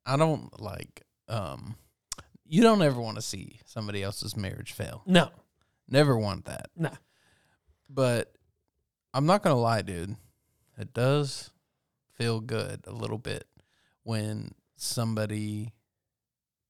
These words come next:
Speaker 1: that was, like, married less than you, like, if they called it quits, kinda feels good a little bit. Like, it makes me feel like I made a,
Speaker 2: A
Speaker 1: like,
Speaker 2: better choice.
Speaker 1: y-, well, that and, like,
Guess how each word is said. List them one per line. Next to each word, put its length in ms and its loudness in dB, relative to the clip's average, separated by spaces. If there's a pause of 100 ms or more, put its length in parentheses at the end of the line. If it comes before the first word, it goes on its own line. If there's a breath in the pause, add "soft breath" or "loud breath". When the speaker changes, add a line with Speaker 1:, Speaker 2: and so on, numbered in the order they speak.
(100)
Speaker 1:
that 260 0
was, 120 -4
like, 180 -2
married 380 -4
less 280 -2
than 220 2
you, 320 0 (560)
like, 460 -2
if 300 -4 (540)
they 460 0 (200)
called 280 2
it 100 -2
quits, 460 0 (120)
kinda 180 2
feels 260 -2
good 160 -10
a 80 -12
little 160 -12
bit. 200 -14 (560)
Like, 280 -2 (600)
it 100 4
makes 300 6
me 220 6
feel 260 4
like 300 2
I 160 6
made 320 2
a, 240 -2 (420 soft breath)
Speaker 2:
A 60 2
Speaker 1:
like, 200 8
Speaker 2:
better 260 8
choice. 520 0
Speaker 1:
y-, 260 0
well, 180 6
that 420 8
and, 180 4
like, 420 4